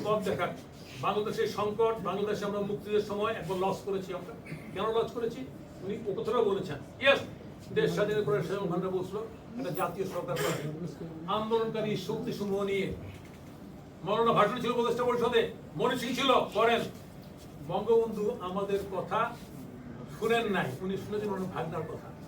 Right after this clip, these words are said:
বাস্তবতা এটা, এইভাবে wrongly বলছেন। ওই যে আপনাদের জয় গোস্বামীর কবিতার মতো, একটা কবিতা আছে ওনার জয় গোস্বামী না, "যে আপত্তি করেছে তাকে ডাকো, যে সম্মতি দেন তাকে ডাকো, ডাকো তাকে যেখানে চুপ করেছে, আসুক।"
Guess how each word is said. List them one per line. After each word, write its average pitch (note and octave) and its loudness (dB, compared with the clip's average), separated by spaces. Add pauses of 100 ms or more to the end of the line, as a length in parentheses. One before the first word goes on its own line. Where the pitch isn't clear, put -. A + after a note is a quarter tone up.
বাস্তবতা F3 -2
এটা, B2+ -10 (280)
এইভাবে F#3 -4 (160)
wrongly G#3+ -2
বলছেন। E3+ -2 (540)
ওই - 4
যে G#3 8 (600)
আপনাদের F#3+ 0
জয় F#3+ 4
গোস্বামীর F#3+ 2
কবিতার F#3+ 4
মতো, D#3 -4 (1400)
একটা F3+ -2
কবিতা G#3+ 2
আছে E3 2
ওনার E3 -4
জয় F3 0
গোস্বামী G3 -4
না, F3+ -2
"যে F#3 0
আপত্তি A3+ 2
করেছে A#3 2 (160)
তাকে F#3 -2
ডাকো, C#3 0
যে - -4
সম্মতি A3+ 0
দেন B3 4
তাকে A3+ 0
ডাকো, G#3+ 2 (420)
ডাকো D4 10
তাকে G3+ 2
যেখানে G3 0
চুপ A#3 -4
করেছে, F#3 0
আসুক।" B3+ 4